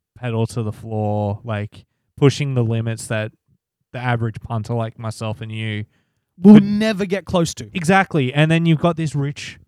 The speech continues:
Speaker 1: rich son of a bitch who's just like, "I'm just gonna make dad put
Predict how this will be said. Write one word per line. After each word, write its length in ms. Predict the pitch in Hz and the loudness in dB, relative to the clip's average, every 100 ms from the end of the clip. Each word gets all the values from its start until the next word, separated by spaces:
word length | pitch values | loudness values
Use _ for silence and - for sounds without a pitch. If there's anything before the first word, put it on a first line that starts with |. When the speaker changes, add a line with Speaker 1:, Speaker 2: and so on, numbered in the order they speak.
| _ _ _ - | _ _ _ -4
Speaker 1:
rich 240 | 151 - | -4 -4
son 220 | - 160 151 | -2 0 2
of 40 | |
a 80 | 123 | 2
bitch 280 | 107 139 - | 4 2 4
who's 220 | 131 113 | 0 0
just 200 | 143 - | -4 -2
like, 160 | 135 | 2
"I'm 200 | 170 220 | 4 4
just 120 | 208 - | 2 0
gonna 340 | 196 170 156 | 2 2 0
make 260 | 156 151 127 | -2 -4 -2
dad 340 | 139 135 123 | 0 0 -2
put 220 | - 123 | -2 -2